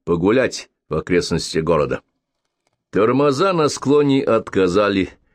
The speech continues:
и прежде чем Невее удалось выскочить из машины и подложить камень или Севера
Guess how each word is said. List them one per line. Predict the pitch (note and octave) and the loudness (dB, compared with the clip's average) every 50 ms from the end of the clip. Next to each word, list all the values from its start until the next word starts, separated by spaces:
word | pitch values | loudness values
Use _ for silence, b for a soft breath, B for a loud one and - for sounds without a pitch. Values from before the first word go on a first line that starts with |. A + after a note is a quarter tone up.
| _ _ _ _ _ _ _ | _ _ _ _ _ _ _
и | - | -14
прежде | - - F2 F#2+ F#2+ F#2+ F#2 - | -10 -2 0 2 2 2 0 0
чем | - G#2+ F#2+ E2+ C#2+ E2+ | 0 0 0 0 -2 -6
Невее | G#2 F#2 F#2 F#2+ F#2+ F#2+ F#2+ F#2+ F#2+ | -4 -2 0 2 2 4 4 4 2
удалось | F#2+ F#2 F#2 F#2 F#2 F#2 F2+ - - | 2 2 2 2 2 0 0 -2 -4
выскочить | - F#2 F#2+ G#2 G2 - - A2+ F#2+ - A2 F#2+ - | -2 0 0 0 0 -2 -4 -6 -4 -4 -6 -4 -4
из | A2 G2+ G2+ | -4 -2 0
машины | A2 G#2+ G2+ - A#2+ A2+ A2 G#2 F#2+ b b b b b b | 0 0 0 0 0 0 0 0 -2 b b b b b b
и | F#2 | -6
подложить | F2 - F#2+ F#2 F#2+ E2+ F#2+ G#2+ F#2+ - - | -4 -4 0 0 0 2 0 0 -2 -4 -6
камень | - - A2+ G#2+ G#2+ G#2 G2 E2+ - | -2 0 0 0 0 0 -2 -4 -4
или | F#2 E2+ F#2 F#2+ | -2 0 0 0
Севера | F2 - - G2 G2+ G#2+ G#2+ G2+ F2+ | 0 0 0 2 2 2 2 0 -2